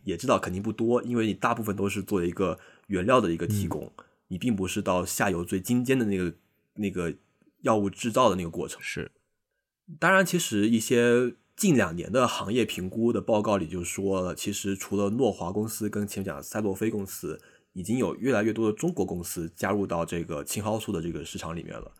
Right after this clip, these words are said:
Speaker 1: 包括昆明制药的昆药集团，还有刚刚讲的桂林制药厂，然后包括什么科瑞南海、广西仙草堂，这也是近几年的随着诺奖之后的一个中国药企的一个，一个风潮吧，
Speaker 2: 但它，
Speaker 1: 我觉得是。
Speaker 2: 但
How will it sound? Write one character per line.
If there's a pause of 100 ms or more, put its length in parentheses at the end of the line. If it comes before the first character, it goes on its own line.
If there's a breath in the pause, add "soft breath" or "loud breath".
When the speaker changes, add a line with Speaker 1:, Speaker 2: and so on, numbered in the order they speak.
(420 soft breath)
Speaker 1:
包
括
昆
明
制
药
的
昆
药
集
团， (520 soft breath)
还
有
刚
刚
讲
的
桂
林
制
药
厂，
然
后
包
括
什
么
科
瑞
南
海、 (160)
广
西
仙
草
堂， (840 loud breath)
这
也
是
近
几
年
的
随
着
诺
奖
之
后
的
一
个 (240)
中
国
药
企
的
一
个，
一
个 (100)
风
潮
吧，
Speaker 2:
但
它，
Speaker 1:
我
觉
得
是。
Speaker 2:
但